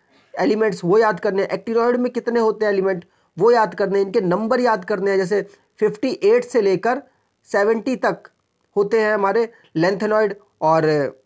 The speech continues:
ये क्या कहते हैं actinoid। Actinoid नाइंटी से लेकर वन हंड्रेड टू तक होते हैं हमारे lanthanide, और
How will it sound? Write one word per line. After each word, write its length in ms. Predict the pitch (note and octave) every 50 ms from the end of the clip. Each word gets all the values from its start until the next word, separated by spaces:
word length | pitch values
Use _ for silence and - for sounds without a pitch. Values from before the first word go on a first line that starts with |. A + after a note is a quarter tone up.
| _ _ _ _ _ _ _ _ _ _ -
ये 220 | E3 D#3+ D#3 D3
क्या 140 | A#2+ - C3+
कहते 240 | C3 C3 E3 - D3
हैं 140 | C#3 D3+ - - - - _ - G3+ G#3
actinoid। 440 | G#3 - B3 A3+ A#3 G3 D#3 C3+ A2 - _ _ _ _ _ -
Actinoid 560 | - F#3+ F#3 - A#3 A3+ A#3+ B3+ C4 B3 B3+ F#3+ - - _ - F3+
नाइंटी 400 | - F#3 G3+ A3+ G#3+ - C#4+ C4
से 120 | G#3+ B3
लेकर 380 | A3 G#3+ G3+ G3 A3 A#3 C4 C#4 - _ _ _ _ _ _ _
वन 260 | D#3 D#3 F#3+ A3+ A#3+
हंड्रेड 320 | A#3 A#3+ A#3+ B3 B3+ A3+ A3+ - - - _ _ _
टू 140 | - B3+ B3+
तक 180 | G#3 - B3 - -
होते 240 | G3+ F#3 - - G3
हैं 60 | F#3+
हमारे 340 | F3+ F3+ F3+ F#3 G#3+ B3 B3 _ _ _ _ _ -
lanthanide, 480 | E3+ F#3+ F#3+ E3 - D#3 C3+ A#2 A#2 A2+ - _ _
और 240 | - F3+ F3+ F3+ -